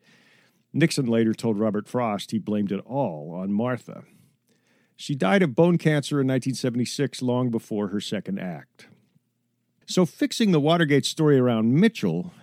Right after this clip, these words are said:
and B-plot characters like Maureen Dean seems at first awkward, if ambitious. But director Matt Ross gives everything a giddy pace, and even obvious scenes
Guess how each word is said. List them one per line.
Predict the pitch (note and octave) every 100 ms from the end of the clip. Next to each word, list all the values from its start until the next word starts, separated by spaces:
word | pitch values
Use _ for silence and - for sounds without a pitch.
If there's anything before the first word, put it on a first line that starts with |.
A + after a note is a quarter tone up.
| -
and | B2 G#2 G2
B-plot | F3 F3+ - B2+ A2+
characters | - C3+ A#2 A#2 G2+
like | G#2+ G#2
Maureen | G#2+ G#2 G#2 G#2+ G2 F#2+
Dean | E3+ C3+ G#2+ A2 -
seems | - - A#3 G#3
at | -
first | F3 D#3 -
awkward, | C#3+ D#3 - F2+ F#2+ F2+
if | - -
ambitious. | G#2 F#2+ C#3 - E2 - - _ _ _ - _ - _ _
But | - C#3+
director | E3+ G3+ A#3 G#3
Matt | E3+ D#3+ C#3+
Ross | C#3+ C#3+ C3+
gives | D3 A#2+
everything | D3+ D#3+ B2 C#3
a | A#2+
giddy | - D#3 C3+
pace, | B2 C3 A2+ G2 - - _ _
and | A#2+ C3
even | G#3 F3+ D3
obvious | D3 D#3+ C3+ A2+ -
scenes | - G#2+ G2 F#2 -